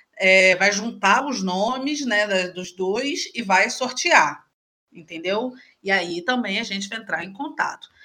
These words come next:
Esse é um sorteio de, é uma promoção de lançamento do nosso podcast.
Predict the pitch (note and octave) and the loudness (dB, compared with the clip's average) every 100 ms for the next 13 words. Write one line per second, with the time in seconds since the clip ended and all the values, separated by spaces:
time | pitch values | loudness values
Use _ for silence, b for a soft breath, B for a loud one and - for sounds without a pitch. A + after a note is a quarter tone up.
0 | B - A#3 D4 C#4+ D4 - A3+ B3+ C4+ | B 0 4 4 2 -8 -4 -2 -2 -2
1 | D4 C#4+ - B3+ C#4+ D4 A#3 D4+ - A#3 | 0 -2 0 0 0 -4 -4 -4 0 -2
2 | B3+ B3+ B3+ B3+ B3+ B3+ B3+ A3 B3 B3+ | 0 0 -2 0 -2 0 0 0 0 -2
3 | F4 D#4+ E4+ F4+ F#4 C#4 C#4 C#4 B3+ B3+ | 0 -2 -2 -2 -2 -2 -4 -4 -8 -4
4 | A#3 A#3 - G#3 B3 - F3+ G3+ B3 - | -4 -4 -12 -10 -6 2 4 4 0 -4
5 | D#4 | -6